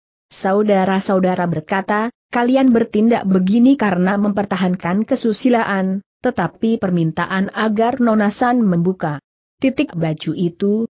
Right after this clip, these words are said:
apakah juga tidak melanggar kesusilaan?" "Tidak peduli," teriak beberapa orang di belakang. "Pokoknya hanya dengan cara itu kami bisa percaya."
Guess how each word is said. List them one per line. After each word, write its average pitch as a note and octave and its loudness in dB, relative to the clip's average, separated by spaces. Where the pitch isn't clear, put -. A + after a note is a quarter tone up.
apakah G3+ -4
juga G#3 0
tidak B3 0
melanggar G#3 2
kesusilaan?" A3 -2
"Tidak A3 0
peduli," C4 2
teriak A#3 0
beberapa F3 -2
orang A#3 -2
di G3+ 2
belakang. D#3+ -2
"Pokoknya A#3+ 0
hanya G#3 2
dengan G#3 0
cara A#3 0
itu B3+ -2
kami F#3+ -2
bisa F#3+ -2
percaya." F#3 -2